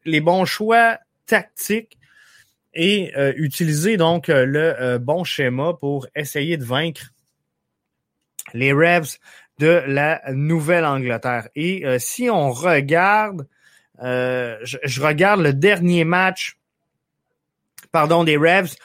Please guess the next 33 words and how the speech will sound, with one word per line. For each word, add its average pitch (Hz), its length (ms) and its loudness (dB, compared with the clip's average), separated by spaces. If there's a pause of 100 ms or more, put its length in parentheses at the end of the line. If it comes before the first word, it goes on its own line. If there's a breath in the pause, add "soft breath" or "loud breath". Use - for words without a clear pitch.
(180 loud breath)
où, 202 240 2
euh, 151 220 2
ils 156 260 -2
ont 180 120 0
réussi 190 720 -2
à 151 80 2
aller 151 180 -2
chercher 170 320 -8
une 156 140 -4
victoire 147 720 -2 (300 soft breath)
face 170 500 -2
à, 156 320 -2
euh, 131 100 -2
New 151 200 -4
York 160 300 -2
City 170 640 -10
F 127 160 -4
C. 208 320 -6 (400 loud breath)
Euh, 135 440 0 (2500)
les 156 160 2
Rebs 190 400 4
évoluaient 160 760 0
à, 151 260 2
à 127 240 -4
quatre 170 260 -4
deux 151 160 -2
trois 131 340 -2
un. 117 60 -8
Donc, 123 200 -6
c'est 190 120 -4
un 180 40 -2
schéma 214 380 -2
qu'on, 190 400 -4